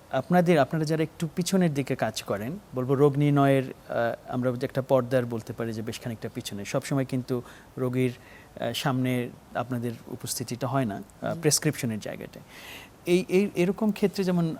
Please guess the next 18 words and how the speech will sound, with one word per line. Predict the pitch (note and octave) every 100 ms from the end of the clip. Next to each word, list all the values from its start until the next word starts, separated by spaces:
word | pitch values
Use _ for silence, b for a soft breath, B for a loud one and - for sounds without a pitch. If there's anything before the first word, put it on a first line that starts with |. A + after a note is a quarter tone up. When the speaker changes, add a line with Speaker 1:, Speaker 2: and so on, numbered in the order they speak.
| -
Speaker 1:
আল্ট্রাসনোগ্রামের | D3+ D3+ F3+ F#3 E3 D3 C3
কথা | A2+ A2
যদি | A2 G#2
একটু | G#2+ -
আমি | G#2 G#2
আসি, | - G2+ - - B B B B
যে | C#3 B2+
এ | -
ধরনের | E3+ F3+ G3 G3
ক্ষেত্রে, | F3+ G3 - C#3 E3+ B B B B -
আহ, | C3+ B2+
অনেক | D#3+ F3+
সময় | - G3 F3+
যা-, | E3 -
যেমন | C#3+ D#3
মাতৃত্বকালীন | D3+ - D#3+ E3 E3 D#3
যেটা | C#3 C3 A#2+
বলেছেন, | A2+ A2+ - A2